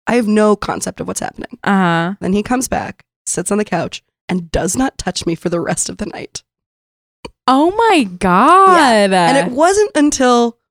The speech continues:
Speaker 1: way later that I was like, "Oh, he jerked off in the bathroom."
Speaker 2: Yeah.
Speaker 1: I had no idea what was happening. It just was this, such a hot and cold situation.
Speaker 2: Uh-huh.
Speaker 1: It fucked me <laughs> up so hard. I was like, "What did I do?"
Speaker 2: Yeah.
Speaker 1: Yeah, it was nuts.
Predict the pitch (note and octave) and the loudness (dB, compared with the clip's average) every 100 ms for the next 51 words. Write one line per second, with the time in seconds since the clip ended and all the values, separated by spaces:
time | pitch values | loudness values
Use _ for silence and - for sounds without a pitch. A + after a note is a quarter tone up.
0 | _ - C4+ D#4 D#4+ D4+ C#4+ C#4+ A#3 A3+ | _ -2 2 4 2 2 2 2 2 2
1 | A3+ A3 - _ _ - F4+ A4 G4+ D#4+ | 0 -2 -4 _ _ -6 0 4 4 2
2 | D#4+ F#4+ G4 G#4 G#4 G4+ G#4+ A4+ B4 A#4+ | 0 0 0 0 0 2 2 2 2 0
3 | D4+ B3 G#3 A#3+ B3+ F#4 G#4+ A3+ E3+ D#4+ | 0 2 4 4 4 4 4 4 2 2
4 | G4+ F4 C4+ B3+ B3 A#3+ A3+ G3+ G3+ F#3+ | 0 2 2 4 4 2 2 0 0 0
5 | G3+ F#3+ - - - - _ - A#3 C4+ | 0 -2 -4 -6 -8 -12 _ -4 0 -2
6 | C4 C4 G#3 G3 - _ - - G3 C#4+ | -2 -2 -2 -4 -8 _ -6 -4 -2 -2
7 | A3+ A3 - G#3+ G3 F#3 G#3+ - D#3+ F#3 | 0 0 0 -2 -2 -2 -4 -4 -4 -2
8 | - B3+ C4+ G#3 A3 G3 F#3+ A#3 A#3+ A#4 | -2 -2 0 0 2 2 2 -2 -2 -6
9 | - C4+ - - - B3 C4 - G#3 G#3 | 0 0 0 -4 0 2 2 2 2 2
10 | A3 A3+ A#3 A#3 G#3+ - _ - D#3+ C4 | 2 2 2 2 -2 -6 _ -8 -2 -2
11 | - - F#3 E3+ E3 F#3 C#4 A4+ B4 A4 | -2 -2 -2 -2 -4 0 4 6 6 6
12 | C#4 B3 G3 G3 A3+ D#4+ A4 A#4 A4+ F4+ | 4 2 2 2 2 2 4 4 4 4
13 | G3+ G3+ - A3 C4+ D#4+ A3 G3+ G3+ - | 4 2 0 0 0 0 0 0 -2 -4
14 | - - - | -8 -8 -8